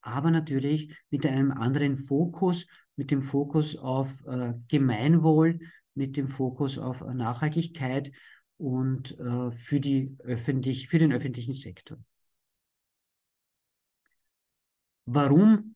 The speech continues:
sind wir, äh, so besonders? Äh, nicht nur, weil Public Management, äh,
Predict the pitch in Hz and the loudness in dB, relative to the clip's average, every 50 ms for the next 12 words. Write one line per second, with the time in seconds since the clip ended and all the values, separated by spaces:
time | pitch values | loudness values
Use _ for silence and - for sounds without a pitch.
0 | _ - - - - - 170 180 185 175 175 - 151 151 156 160 165 175 170 170 | _ -12 -8 -4 0 4 6 6 6 4 2 0 2 4 4 6 6 4 2 0
1 | - - - - _ - 139 139 139 139 139 135 127 131 - 151 147 143 139 - | -2 -8 -16 -18 _ -6 -4 -2 0 0 0 0 0 2 2 2 2 2 2 2
2 | 127 135 156 180 214 214 220 226 226 - - - _ _ - - - - _ _ | 2 4 4 4 4 4 2 0 -2 -4 -10 -10 _ _ -20 -20 -20 -20 _ _
3 | - 139 139 135 135 135 135 135 123 104 - - - 254 247 175 147 143 135 143 | -12 -6 -4 -2 0 0 0 0 -2 -4 -6 -10 -12 -8 -4 -2 0 2 4 4
4 | 160 165 165 - - 151 147 147 151 160 160 143 131 139 139 131 135 139 135 127 | 4 4 4 2 0 2 4 6 6 6 6 4 2 0 0 0 0 -2 -2 -2
5 | 139 139 139 147 147 - 139 127 131 143 147 147 - - 151 139 143 147 156 151 | -6 -6 -6 -6 -4 -2 -2 0 0 0 -2 -2 -4 -2 0 0 2 2 2 2
6 | 156 - - - - - _ - 131 131 131 131 131 | 0 -6 -14 -20 -20 -20 _ -8 -6 -4 -4 -4 -4